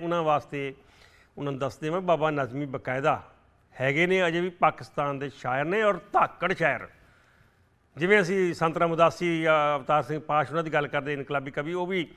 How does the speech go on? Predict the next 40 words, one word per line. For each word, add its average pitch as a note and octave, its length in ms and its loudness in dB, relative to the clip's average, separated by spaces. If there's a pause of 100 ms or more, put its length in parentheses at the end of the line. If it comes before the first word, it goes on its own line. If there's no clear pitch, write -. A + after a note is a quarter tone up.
(500)
ਦਿਲ E3 200 4
ਨੂੰ B3 240 6
ਹਲੂਣਾ A3 300 6
ਦੇਣ G#3+ 180 8
ਵਾਲੇ G#3 220 6
ਸ਼ਾਇਰ F#3 280 8
ਆ। A3+ 40 6
ਤੇ A3+ 160 10
ਅੱਜ G#3 120 6
ਮੈਂ G#3+ 140 6
ਇੱਕ G#3 160 4
ਦੋ G3 260 6
ਪੰਜਾਬੀ F3+ 480 6
ਦੀਆਂ G#3 280 4 (440)
ਇਸ F3 140 0
ਕਰਕੇ G3+ 280 4
ਉਹਨਾਂ G3 140 2
ਦੀਆਂ F#3+ 120 0
ਕਵਿਤਾਵਾਂ D#3+ 380 0
ਸਾਂਝੀਆਂ D#3+ 280 -4
ਕਰਨੀਆਂ D3 320 -4
ਕਿ G3 80 -4
ਪਾਕਿਸਤਾਨੀ E3 680 0
ਪੰਜਾਬ C3+ 440 -2
ਤੇ C#3+ 220 -8
ਆਪਣਾ C#3 240 -4
ਪੰਜਾਬ B2+ 420 -4
ਸਾਰਾ B2 260 -8
same A#2+ 340 -12
ਹੈਗਾ। C#3+ 260 -4 (440)
ਤੇ - 80 -14 (120)
ਉੱਧਰ G3 360 6 (120)
ਮੈਨੂੰ A3 340 6
ਇਹ A3 80 6
ਲੱਗਦਾ D3+ 320 2
ਕਿਤੇ D#3 280 -4
ਨਾ D3+ 80 -2
ਕਿਤੇ - 240 -8
ਪੰਜਾਬੀ C#3 420 -4
ਭਾਸ਼ਾ C3+ 540 0